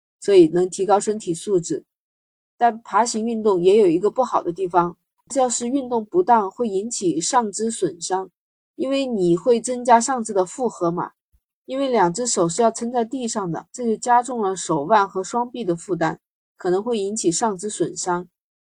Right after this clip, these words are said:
还有的就是关节，如果你是两个膝盖跪在地上，那对关节是有磨损的。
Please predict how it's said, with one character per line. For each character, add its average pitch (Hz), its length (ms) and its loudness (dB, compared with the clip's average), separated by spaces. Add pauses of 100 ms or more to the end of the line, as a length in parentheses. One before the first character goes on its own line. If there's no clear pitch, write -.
(200)
还 202 160 2
有 233 100 6
的 190 140 4
就 220 120 -2
是 214 160 -4
关 233 300 2
节， 175 300 0 (500)
如 240 140 -4
果 240 140 6
你 196 200 0
是 214 340 2
两 165 200 6
个 196 80 -2
膝 233 180 -6
盖 226 160 6
跪 240 160 -4
在 226 120 2
地 226 200 -6
上， 190 300 -2 (300)
那 208 240 2
对 214 220 0
关 240 280 4
节 208 180 -2
是 - 180 -4
有 180 100 4
磨 170 280 0
损 180 240 -4
的。 156 220 -2